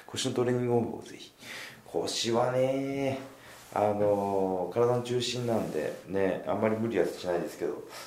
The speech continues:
とにかくね、腰痛をね、緩めるには筋肉の張りを取らないといけないので、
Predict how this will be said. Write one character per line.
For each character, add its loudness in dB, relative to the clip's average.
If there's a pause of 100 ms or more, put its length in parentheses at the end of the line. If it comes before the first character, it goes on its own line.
と -2
に 0
か 8
く 0
ね、 2
腰 12
痛 0
を 6
ね、 4
緩 6
め 6
る 2
に 0
は 4 (360)
筋 -8
肉 -2
の 0
張 -2
り 2
を 2
取 -4
ら 4
な 8
い 6
と 0
い -4
け -6
な 0
い -2
の -6
で、 6